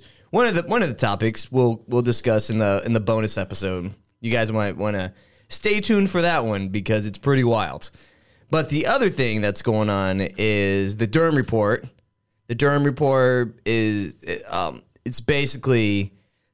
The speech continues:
talking about the whole, the whole, um, the intelligence agencies were kinda weaponized against,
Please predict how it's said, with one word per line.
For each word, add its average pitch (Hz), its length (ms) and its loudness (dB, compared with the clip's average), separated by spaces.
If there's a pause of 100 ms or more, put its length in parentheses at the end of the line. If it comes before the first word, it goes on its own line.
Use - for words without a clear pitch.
talking 135 360 0
about 107 640 0
the 110 140 0
whole, 104 420 0 (100)
the 123 80 2
whole, 104 380 2
um, 92 440 -2 (100)
the 127 80 2
intelligence 120 500 0
agencies 104 840 0
were 104 80 -6
kinda 104 240 -2
weaponized 104 640 -2
against, 98 500 -4